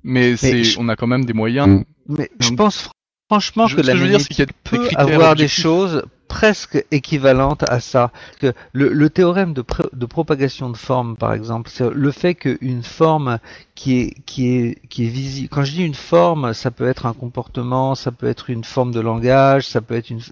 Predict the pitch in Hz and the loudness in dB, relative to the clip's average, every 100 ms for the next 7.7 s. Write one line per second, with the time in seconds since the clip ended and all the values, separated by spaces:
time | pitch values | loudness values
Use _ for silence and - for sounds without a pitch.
0 | - - 120 - 175 160 123 131 147 135 | -14 -8 -8 0 2 2 0 -2 0 0
1 | 127 - 120 110 110 - _ - - - | 0 0 0 0 -2 -8 _ -20 -20 -20
2 | - 110 107 104 101 98 78 78 80 - | -12 -2 0 2 2 2 0 -2 -2 -4
3 | 113 120 - 113 - 123 - 117 110 113 | -4 -4 -6 -10 -8 -8 -4 -2 -2 -6
4 | 113 120 117 107 107 117 123 107 95 107 | -6 -6 -4 -6 -6 -8 -6 -4 0 2
5 | 113 113 110 104 104 - 113 107 107 - | 2 0 -2 -4 -4 -8 -10 -8 -8 -12
6 | - - - 117 - 135 - 175 - - | -20 -20 -6 -4 -2 -2 -2 -4 -6 -10
7 | 123 113 - 160 151 127 | -10 -8 0 0 0 -2